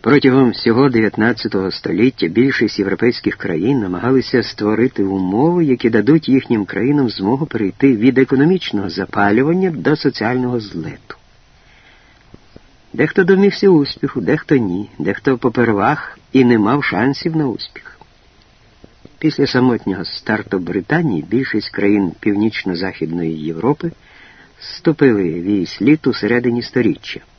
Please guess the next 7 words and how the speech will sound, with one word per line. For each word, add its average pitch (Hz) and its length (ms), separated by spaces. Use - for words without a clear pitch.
Спершу 170 400
Бельгія 92 720
та 92 120
Голландія, 104 680
потім 117 340
Прусія, 180 680
П'ємонт 120 800